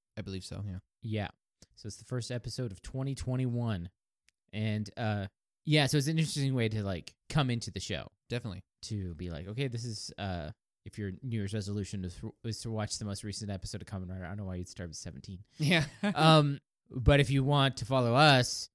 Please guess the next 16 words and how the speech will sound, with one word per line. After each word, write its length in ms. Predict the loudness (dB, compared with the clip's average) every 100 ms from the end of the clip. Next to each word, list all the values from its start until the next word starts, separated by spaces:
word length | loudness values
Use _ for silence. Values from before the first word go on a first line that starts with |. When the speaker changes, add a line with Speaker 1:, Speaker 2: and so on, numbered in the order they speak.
| -8
Speaker 2:
you 120 | -2
can 120 | -2
follow 420 | 2 4 6 2 2
our 260 | 6 8
episodes 840 | 6 4 0 0 0 0 -2 -4 -14 _ -8
on, 300 | -2 0 0
uh, 440 | -4 -4 -4 -4 -8 _ -2
fanboyopinion 680 | 0 2 0 2 0 0
dot 180 | -2 -4
com. 300 | -6 -6 -6 -12 _ -10
You 200 | -8 -6
can 260 | -4 -6 -6 -6
email 360 | -2 -2 -2
us 180 | -4 -4
at 200 | -8 -8
fanboyopinion 1500 | -6 -4 -4 -4 -2 -2 -4 -8 -6 -4 -4 -4 -4 -6